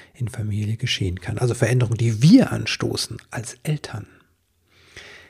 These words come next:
Auf deinem Weg des Elternseins unterstütze ich dich in Einzelsitzungen, sei es hier in der Praxis oder online, und in Webinaren und Online-Kursen. Also das sind Kurse zu,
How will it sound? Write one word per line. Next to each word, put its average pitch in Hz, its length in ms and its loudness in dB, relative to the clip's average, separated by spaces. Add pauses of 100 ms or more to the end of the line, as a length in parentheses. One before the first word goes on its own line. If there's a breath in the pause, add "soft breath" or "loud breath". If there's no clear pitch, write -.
(120 loud breath)
Auf - 180 -6
deinem 160 300 4
Weg 139 160 2
des 135 140 -4
Elternseins 123 600 2
unterstütze 117 480 -4
ich 110 100 -6
dich 117 180 -4
in 113 100 -6
Einzelsitzungen, 127 880 0
sei 107 160 -2
es 101 80 -2
hier - 140 0
in 107 80 0
der 104 80 -2
Praxis - 420 -2
oder - 320 -2
online, 147 400 0 (1160 loud breath)
und 165 240 4
in 143 140 4
Webinaren 117 640 4
und 120 160 -2
Online-Kursen. 104 880 -2 (460 loud breath)
Also 113 180 2
das 113 140 0
sind 117 160 -2
Kurse 143 400 4
zu, 117 480 0